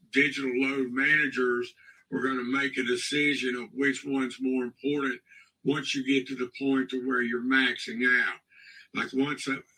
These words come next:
when, when an air conditioner cuts on, the starting, um, use is not nearly as high as it is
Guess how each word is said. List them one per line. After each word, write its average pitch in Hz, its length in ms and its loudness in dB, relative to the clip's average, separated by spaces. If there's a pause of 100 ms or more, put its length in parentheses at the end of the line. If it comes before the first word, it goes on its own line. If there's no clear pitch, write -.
(140)
when, 127 480 -2
when 135 200 2
an 135 120 4
air 143 180 4
conditioner 139 600 -2
cuts 139 380 -6
on, 143 460 -2 (440)
the 131 80 0
starting, 143 960 0 (160)
um, 127 460 0 (580)
use 147 640 0
is 127 240 -2
not 131 220 -4
nearly 147 440 2
as 127 100 -4
high 131 480 -4
as 120 160 -6
it 127 120 0
is 123 340 0